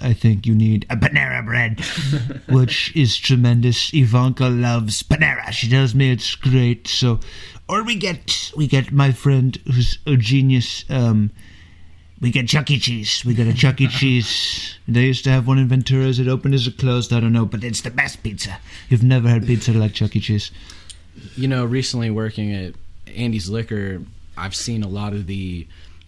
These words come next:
Speaker 3: um, people coming from the gym a little further down, Motown Fitness, I think it's called,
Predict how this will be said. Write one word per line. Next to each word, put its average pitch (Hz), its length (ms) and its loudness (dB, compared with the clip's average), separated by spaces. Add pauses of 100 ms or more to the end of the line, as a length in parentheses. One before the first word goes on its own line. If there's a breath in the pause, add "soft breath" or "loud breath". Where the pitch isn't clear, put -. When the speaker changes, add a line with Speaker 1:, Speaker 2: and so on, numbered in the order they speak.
(120)
Speaker 3:
um, 78 540 -10 (540)
people 95 240 -10
coming 107 280 -6
from 92 200 -10
the 82 80 -10
gym 90 500 -8 (140)
a 107 40 -14
little 98 200 -8
further 92 300 -10
down, 95 280 -8
Motown 104 460 -8
Fitness, 107 340 -8
I 104 80 -8
think 107 140 -6
it's - 100 -12
called, 110 260 -8